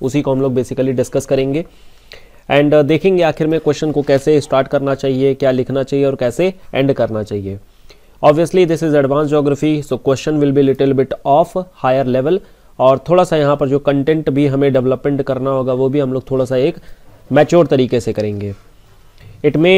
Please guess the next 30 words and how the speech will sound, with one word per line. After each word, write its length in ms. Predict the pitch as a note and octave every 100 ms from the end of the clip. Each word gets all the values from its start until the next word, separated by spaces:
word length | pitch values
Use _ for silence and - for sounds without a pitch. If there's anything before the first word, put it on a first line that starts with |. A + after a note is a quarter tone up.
| F#3
be 480 | D3+ F#3 F#3 F3+ F3+ D#3
new 200 | D3 E3+ E3
for, 340 | E3 D#3+ D#3+
uh, 480 | D3+ D#3+ D#3 D3+ C#3+
uh, 560 | C3 A2+ - C#3 C3 B2+
new 180 | B2+ D3+ D3+
aspirants, 480 | - D3+ E3+ E3+ - - -
तो 80 | D3
इसमें 180 | C3+ D#3+
आपको 240 | D3+ D#3
करना 260 | D3 C#3+ D3+
यही 240 | D3 D3
है 120 | D#3
कि 100 | C#3+
आपको 300 | C#3+ C3+ D#3+
सीखने 540 | D#3 - C#3 C3 C#3 E3
की 120 | D3
कोशिश 340 | C3+ C#3+ C#3+ C#3
करनी 360 | C#3+ C3 C3+
है 120 | C3
कि 140 | D3 D3
कैसे 360 | C#3 B2+ D#3 C#3+
स्ट्रक्चरिंग 540 | - B2+ - C#3 D3+
करनी 300 | C3 A2+ A2+
है, 160 | G2+ F#2+ - - - - -
क्योंकि 200 | E3 D#3+
कंटेंट 440 | F3+ E3+ E3+ F#3 F3+
तो 120 | F3
आपको 340 | E3 D3+ E3 D#3
already 300 | C#3+ D#3+